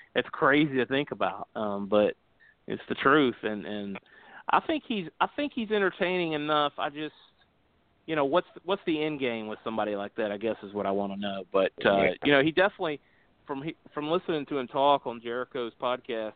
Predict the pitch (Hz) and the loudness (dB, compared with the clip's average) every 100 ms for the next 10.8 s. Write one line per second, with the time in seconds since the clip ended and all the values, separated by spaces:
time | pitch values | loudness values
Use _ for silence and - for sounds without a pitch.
0 | - 113 110 113 110 117 113 135 147 - | -12 -12 -12 -10 -8 -8 -6 -2 -2 -4
1 | 131 123 117 113 107 104 117 - 120 104 | -4 -2 -2 -4 -4 -2 -4 -2 -8 -8
2 | 101 101 107 113 113 - 110 110 104 98 | -8 -6 -4 -4 -2 0 2 0 -4 -8
3 | 101 113 120 104 110 - _ _ _ - | 0 4 2 0 -10 -10 _ _ _ -20
4 | - - - - - _ 123 127 - 175 | -20 -20 -20 -20 -20 _ 2 4 4 4
5 | 180 156 127 135 151 - 117 117 113 113 | 4 0 -2 -6 -8 -10 -12 -8 -6 -6
6 | 113 - 113 110 107 110 113 - 101 _ | -8 -12 -8 -4 -2 -4 -8 -12 -20 _
7 | 107 101 - - 98 98 117 143 139 - | -6 -6 -8 -8 -4 0 2 4 2 2
8 | 131 120 104 117 113 - 104 104 101 98 | 2 2 0 0 0 0 2 4 4 -4
9 | - 92 101 - 113 104 95 92 90 - | -8 -6 -6 4 6 6 2 -8 _ -8
10 | 92 90 95 90 98 92 87 90 | -8 -6 -8 -6 -6 -6 -10 -14